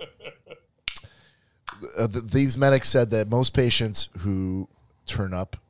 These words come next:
uh, at the, at the hospital with this particular ailment, we'll just call it an ailment, um, only turn up after repeated failed attempts to extract the objects themselves.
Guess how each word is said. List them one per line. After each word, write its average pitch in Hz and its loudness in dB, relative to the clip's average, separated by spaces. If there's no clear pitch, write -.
uh, 87 -6
at 87 -4
the, 87 -6
at 82 -8
the 87 -8
hospital 87 -6
with 87 -10
this 87 -6
particular 87 -8
ailment, 95 -4
we'll 101 -4
just - -4
call 85 -8
it 78 -8
an 78 -8
ailment, 78 -8
um, 87 -4
only 156 6
turn 160 4
up 143 6
after 131 6
repeated 123 2
failed 117 0
attempts 113 2
to 110 -2
extract 104 -2
the 107 -4
objects 92 -4
themselves. 90 -2